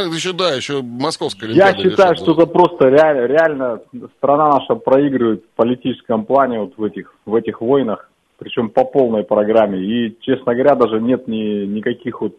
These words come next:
Speaker 2: э, если, э, на преддверии Олимпийских игр в Бразилии там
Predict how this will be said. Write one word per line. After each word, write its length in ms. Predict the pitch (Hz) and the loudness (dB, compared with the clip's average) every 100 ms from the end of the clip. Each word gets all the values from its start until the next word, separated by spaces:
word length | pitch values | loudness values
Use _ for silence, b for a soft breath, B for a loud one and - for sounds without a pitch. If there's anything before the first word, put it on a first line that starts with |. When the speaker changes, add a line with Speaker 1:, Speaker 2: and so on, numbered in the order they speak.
| - | -6
Speaker 2:
э, 520 | 104 101 101 101 98 B B B | -4 -2 -2 -2 -4 B B B
если, 360 | 110 - 123 107 - _ _ _ | -10 -2 -2 -4 -16 _ _ _
э, 160 | 98 | -6
на 140 | 107 123 | -4 -4
преддверии 640 | - 139 135 147 139 135 | -2 -2 2 2 6 6
Олимпийских 720 | 127 123 135 135 139 135 127 139 | 6 4 0 -2 -4 -2 -6 -4
игр 200 | 131 123 | -2 -2
в 100 | 117 | 0
Бразилии 580 | 123 127 123 165 151 | 0 0 2 2 4
там 380 | 139 123 113 98 | 2 0 0 -2